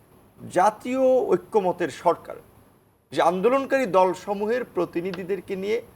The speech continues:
অংশীজনদেরকে নিয়ে একটা জাতীয় ঐক্যের সরকার গঠন করে এই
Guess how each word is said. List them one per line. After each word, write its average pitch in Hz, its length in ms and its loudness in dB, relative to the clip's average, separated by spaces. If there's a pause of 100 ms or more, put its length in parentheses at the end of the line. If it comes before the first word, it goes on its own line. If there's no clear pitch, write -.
(340)
অংশীজনদেরকে 240 800 -2
নিয়ে 254 80 0
একটা 220 280 0 (500)
জাতীয় 180 320 0
ঐক্যের - 180 -4
সরকার 156 340 -2
গঠন 143 280 -4
করে 185 100 -6
এই 151 80 -4